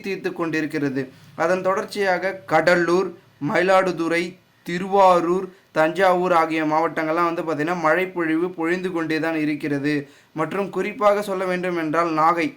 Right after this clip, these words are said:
அதாவது நாகப்பட்டினத்துல கிட்டத்தட்ட வந்து பார்த்தீங்கன்னா ஐம்பத்தி ஏழு சென்டிமீட்டர் கனமழை பதிவாயிருக்கு. அதனால பெரும்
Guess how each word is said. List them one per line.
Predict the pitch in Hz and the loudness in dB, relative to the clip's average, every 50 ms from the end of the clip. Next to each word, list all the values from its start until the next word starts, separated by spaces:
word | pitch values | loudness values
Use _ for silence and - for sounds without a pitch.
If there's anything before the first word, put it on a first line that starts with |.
| - - | -8 -4
அதாவது | 131 143 147 156 160 156 156 160 175 190 190 190 - - _ _ - 139 | 0 2 2 4 2 2 0 -2 -2 -4 -4 -8 -12 -20 _ _ -2 0
நாகப்பட்டினத்துல | 147 175 190 208 202 196 185 180 175 180 180 175 175 170 170 175 170 180 185 180 - | 2 2 2 2 0 0 -2 -2 -2 -2 -4 -2 -4 -4 -4 -4 -2 -2 -2 -4 -6
கிட்டத்தட்ட | 170 151 170 151 165 147 180 185 175 | -8 -8 -6 -6 -6 -4 -4 -4 -4
வந்து | 170 175 185 185 | -4 -6 -6 -6
பார்த்தீங்கன்னா | 170 147 151 151 151 165 175 185 180 - - - 131 | -6 -6 -4 -4 -4 -2 -2 -2 -2 -4 -6 -6 -6
ஐம்பத்தி | 143 160 208 208 208 - - 214 208 202 202 | -4 -4 -4 -6 -6 -8 -8 -4 0 2 2
ஏழு | 202 185 180 175 170 170 | 2 2 0 -2 -4 -4
சென்டிமீட்டர் | 165 170 170 208 208 202 202 190 - 190 180 165 151 143 | -6 -8 -6 -8 -6 -6 -6 -6 -4 -4 -4 -4 -2 -2
கனமழை | 151 160 180 185 180 175 175 175 - 170 | -2 0 0 -2 -2 -2 -2 -2 -4 -4
பதிவாயிருக்கு. | 156 151 160 170 170 165 156 151 147 147 175 190 202 202 - - - - - 143 151 | -4 -2 -2 0 0 0 0 -2 -2 -4 -4 -4 -4 -6 -8 -16 -20 -8 -4 -2 0
அதனால | 151 160 170 180 190 190 202 196 190 - - _ _ _ - | 0 0 0 0 0 0 0 -2 -2 -6 -16 _ _ _ -6
பெரும் | 170 185 190 226 233 240 | -2 -2 0 0 0 0